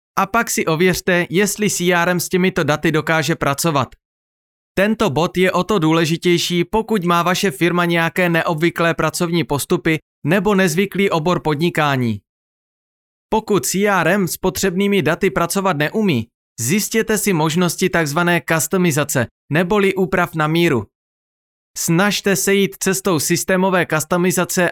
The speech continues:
a upravit si C R M tak, aby odpovídal vašim procesům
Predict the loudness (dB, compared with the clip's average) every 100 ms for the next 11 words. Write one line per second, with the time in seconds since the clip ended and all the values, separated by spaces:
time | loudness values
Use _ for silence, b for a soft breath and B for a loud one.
0 | -2 -2 0 0 0 -2 -2 -4 -2 0
1 | 0 0 0 -2 -4 -10 _ _ -2 2
2 | 2 0 -2 0 0 2 2 0 0 0
3 | 0 -2 0 -2 0 0